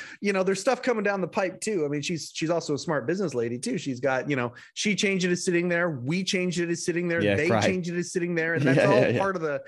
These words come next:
Speaker 1: but, but
Speaker 2: Yeah, yeah, yeah.
Speaker 1: the, the
Speaker 2: Awesome.
Speaker 1: dire situation. And, and I mean, uh, it, it is dire, you know, the World Health Organization calls men's mental wellness a silent crisis. It, it,
Speaker 2: Oh,
Speaker 1: it,
Speaker 2: dude,
Speaker 1: three,
Speaker 2: you
Speaker 1: three out of
Speaker 2: know.
Speaker 1: four suicides are middle-aged men. Uh,
Speaker 2: Yeah,
Speaker 1: you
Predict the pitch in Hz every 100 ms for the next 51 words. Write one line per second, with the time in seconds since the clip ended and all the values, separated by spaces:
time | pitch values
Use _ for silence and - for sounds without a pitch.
0 | - - - 226 208 175 139 135 135 123
1 | 120 110 113 160 190 151 190 226 226 208
2 | 226 220 208 277 220 190 208 190 196 202
3 | 202 190 - - - - 190 185 175 -
4 | 202 202 254 180 202 359 403 - - _
5 | - 175 175 196 180 226 214 233 226 202
6 | 175 180 196 180 175 147 147 180 165 160
7 | 185 160 135 151 156 160 - 127 135 143
8 | 147 - 165 262 - 117 - - 143 139
9 | 143 127 127 110 101 - 123 127 95 -
10 | 175 226 233 262 - 233 254 - 247 302
11 | 254 214 180 196 202 214 220 196 208 240
12 | 294 - - - - 113 135 147